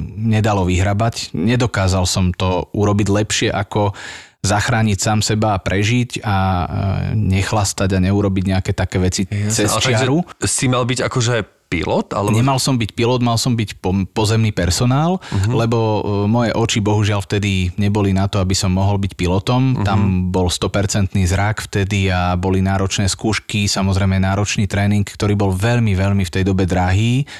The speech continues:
Speaker 1: Dnes neporovnateľne lacný oproti tomu, koľko to stojí dnes. A piloti boli samozrejme hrdinovia,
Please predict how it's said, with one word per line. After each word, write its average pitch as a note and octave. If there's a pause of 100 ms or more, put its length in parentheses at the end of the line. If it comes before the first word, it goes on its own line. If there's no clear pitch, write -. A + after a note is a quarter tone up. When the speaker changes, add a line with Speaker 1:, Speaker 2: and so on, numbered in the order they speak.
Speaker 1:
Dnes A2
neporovnateľne G#2+
lacný F2
oproti G2
tomu, G2+
koľko G2
to G#2
stojí G#2
dnes. G2 (680)
A F#2+
piloti B2+
boli G2+
samozrejme G2
hrdinovia, F#2